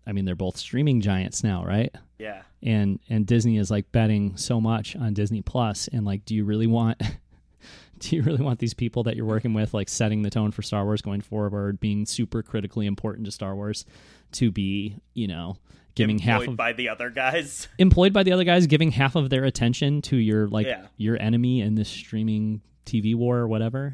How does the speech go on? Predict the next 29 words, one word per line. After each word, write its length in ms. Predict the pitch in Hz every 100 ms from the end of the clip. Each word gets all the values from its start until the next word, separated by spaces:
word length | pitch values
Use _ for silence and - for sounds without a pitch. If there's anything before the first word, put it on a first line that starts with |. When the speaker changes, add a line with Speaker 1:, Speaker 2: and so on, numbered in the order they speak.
| -
Speaker 1:
You 80 | 120
know, 120 | 117
it 60 | 135
just 180 | 120 135
doesn't 180 | 123
make 140 | 113 120
a 20 |
Speaker 2:
Mm-hmm. 60 | 117
Speaker 1:
lot 100 | 110
of 60 |
sense 400 | - 113 160 - - _ _ _ _ _ _ _
i-, 80 | - - 123 -
i-, 60 | 117
from 200 | - 117
that 160 | 110 143
level 240 | 107 98
either. 240 | 143 - - _ _ _ _ _ _
Speaker 2:
Yeah, 400 | - 156 139 120 -
and 180 | 165 170 160
I 80 | 196
mean, 380 | 196 190 165 - -
<sighs> 800 | 139 139 - _ _ _ _ -
like, 260 | 147 143 -
I 140 | 143
guess 460 | 123 - 123 - -
it's 280 | 131 143 -
probably 600 | - 143 139 156 151 160
possible 600 | 160 151 160 165 165 175 170
to, 440 | 151 131 123 120